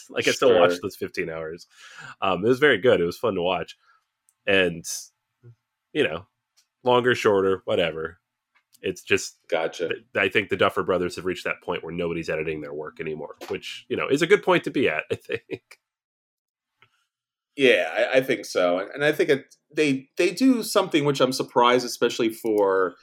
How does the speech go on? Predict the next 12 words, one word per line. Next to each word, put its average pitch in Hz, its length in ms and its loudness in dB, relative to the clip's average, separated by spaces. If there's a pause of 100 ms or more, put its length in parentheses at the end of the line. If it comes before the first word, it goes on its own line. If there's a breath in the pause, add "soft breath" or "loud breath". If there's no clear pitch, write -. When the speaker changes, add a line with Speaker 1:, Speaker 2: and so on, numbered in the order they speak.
(640 soft breath)
Speaker 2:
family-based 110 760 2
entertainment, 104 680 -6
is 101 200 -4
that 104 120 0
they 107 100 6
actually 117 260 2
do 107 200 -6
kill 98 300 -2
off 101 140 -2
characters. 147 800 -4
Speaker 1:
Yeah. 98 260 2 (380)
Speaker 2:
Which - 600 -2